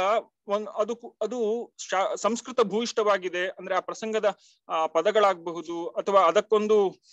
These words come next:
ಆ, ಏನು, ಆ, ಪ್ರಸಂಗ ಪಠ್ಯ ಇದೆ ಅಲ್ಲ, ಅದು ಸಂಸ್ಕೃತ ಭೂಯಿಷ್ಠವಾಗಿದೆ ಎಂಬುದು. ಹಾಗೆ ಯಕ್ಷಗಾನದ ಪಠ್ಯಗಳೆಲ್ಲ ಹೆಚ್ಚಿನದಾಗಿ ಅಂದ್ರೆ ಕನ್ನಡ ಪದಗಳಿಂದ ಸ್ವಾದಭೂಯಿಷ್ಠವಾಗಿದೆ ಅಂತ ಹೇಳಲಿಕ್ಕೂ ಕೂಡ ಕನ್ನಡ ಭಾಷಾದ, ಆ,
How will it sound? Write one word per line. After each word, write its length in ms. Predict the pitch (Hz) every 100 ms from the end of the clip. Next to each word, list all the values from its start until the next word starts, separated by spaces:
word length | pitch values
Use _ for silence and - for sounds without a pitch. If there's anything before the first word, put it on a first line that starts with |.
| _ -
ಆ, 300 | 175 170 160 156 _ -
ಏನು, 280 | 190 208 208 196 180 170 156 170
ಆ, 440 | 175 160 151 147 - _ _ _
ಪ್ರಸಂಗ 300 | - 170 226
ಪಠ್ಯ 400 | 214 180 - 247
ಇದೆ 100 | 208
ಅಲ್ಲ, 200 | 156 151
ಅದು 440 | 226 - - 247 240
ಸಂಸ್ಕೃತ 420 | 214 240 - 262
ಭೂಯಿಷ್ಠವಾಗಿದೆ 880 | 226 233 226 240 220 208 190 202 196
ಎಂಬುದು. 400 | 190 185 175 226 _ _ _ 208
ಹಾಗೆ 220 | 208 202
ಯಕ್ಷಗಾನದ 540 | 226 - 254 254 247
ಪಠ್ಯಗಳೆಲ್ಲ 680 | 233 220 247 226 226 214 220 208 202 _ _ _ _ - 185
ಹೆಚ್ಚಿನದಾಗಿ 840 | 190 - 254 240 247 214 233 220
ಅಂದ್ರೆ 300 | 202 214 208
ಕನ್ನಡ 280 | 180 202 233
ಪದಗಳಿಂದ 600 | 233 220 214 208 208 220 202 180 - -
ಸ್ವಾದಭೂಯಿಷ್ಠವಾಗಿದೆ 1000 | 175 196 226 196 220 - 208 202 190 190
ಅಂತ 200 | 190 185
ಹೇಳಲಿಕ್ಕೂ 440 | 180 180 185 180 180
ಕೂಡ 200 | 233 233 185 - - _
ಕನ್ನಡ 260 | 202 220 226 233 220 202 - _ _ _ 180
ಭಾಷಾದ, 400 | 185 180 220 208
ಆ, 540 | 185 170 - -